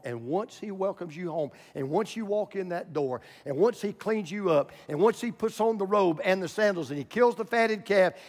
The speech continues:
he then looks for you and says, "Okay, glad you're back now.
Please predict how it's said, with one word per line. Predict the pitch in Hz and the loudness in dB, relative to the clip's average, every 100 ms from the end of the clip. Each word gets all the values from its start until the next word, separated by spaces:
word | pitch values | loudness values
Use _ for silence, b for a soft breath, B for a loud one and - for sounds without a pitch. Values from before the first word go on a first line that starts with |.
| - | 4
he | 170 | 4
then | 156 285 311 | 8 6 6
looks | 302 | 2
for | - | 0
you | 220 247 240 | 0 2 2
and | |
says, | 175 226 175 | 2 0 6
"Okay, | 254 - 240 226 220 B B B 131 | 4 4 4 4 4 B B B -6
glad | - 269 349 330 | 4 8 8 6
you're | 240 277 | -2 4
back | 262 240 - | 6 4 0
now. | 190 220 285 240 135 | 0 4 6 4 0